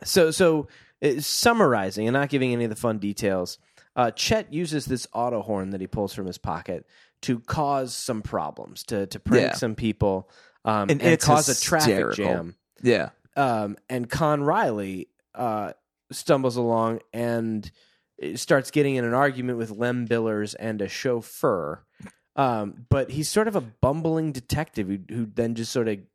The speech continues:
Speaker 1: or not detective, bumbling, like, policeman.
Speaker 2: Yeah.
Speaker 1: Um, but he says, uh, let's see. "Arrest this man. What for?"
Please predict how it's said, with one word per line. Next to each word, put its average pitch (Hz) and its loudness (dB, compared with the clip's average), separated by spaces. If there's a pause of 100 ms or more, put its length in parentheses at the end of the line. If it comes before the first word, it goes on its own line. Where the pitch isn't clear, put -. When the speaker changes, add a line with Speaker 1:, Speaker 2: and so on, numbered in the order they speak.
(160)
Speaker 1:
or 120 0
not 131 -2
detective, 98 -10
bumbling, 143 2
like, 107 -6
policeman. 117 -4 (340)
Speaker 2:
Yeah. 117 2
Speaker 1:
Um, 110 0
but 127 4
he 123 -2
says, 127 0 (400)
uh, 104 0 (1120)
let's 123 -4
see. 107 -2 (2250)
"Arrest 165 4
this 160 -2
man. 123 4
What 165 2
for?" 156 2